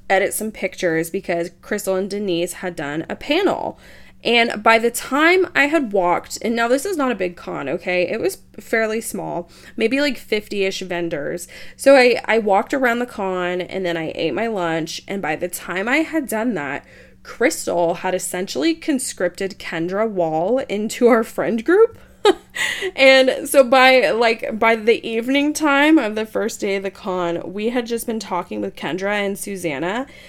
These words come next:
whenever we had lulls throughout the day, and, like, we just became besties with them. It was so, it was just so surreal. And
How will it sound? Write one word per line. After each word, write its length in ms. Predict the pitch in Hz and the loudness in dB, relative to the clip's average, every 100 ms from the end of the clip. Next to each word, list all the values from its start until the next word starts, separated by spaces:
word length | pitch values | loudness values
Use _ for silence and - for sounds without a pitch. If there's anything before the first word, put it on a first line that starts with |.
| - - | -16 -4
whenever 300 | 214 214 262 | 0 4 4
we 140 | 269 | 4
had 240 | 262 208 | 0 0
lulls 400 | 180 165 165 208 | 2 2 2 0
throughout 300 | - 262 269 | -2 0 0
the 80 | 269 | 0
day, 480 | 285 285 294 294 - | 0 0 0 -2 -4
and, 380 | - 208 202 202 | -4 -2 -2 -4
like, 260 | 208 185 180 | 0 -2 -2
we 240 | 190 214 214 | -6 -6 0
just 340 | 277 320 - | 0 0 -2
became 480 | 285 - 220 196 170 | -6 -4 -4 -4 -4
besties 580 | 151 156 - 160 147 170 | -6 -8 -6 -6 -6 -6
with 140 | 165 | -6
them. 240 | 151 139 | -6 -6
It 160 | 131 147 | -4 -2
was 160 | 208 226 | -2 -4
so, 720 | - - 175 170 180 175 - - | -6 -2 2 4 4 2 -2 -4
it 140 | - 180 | 0 0
was 120 | 214 | 2
just 200 | 254 - | -2 0
so 120 | 202 | 0
surreal. 480 | 185 175 151 123 160 - - - - | 0 -4 -4 -6 -6 -16 -20 -20 -4
And 160 | - | 0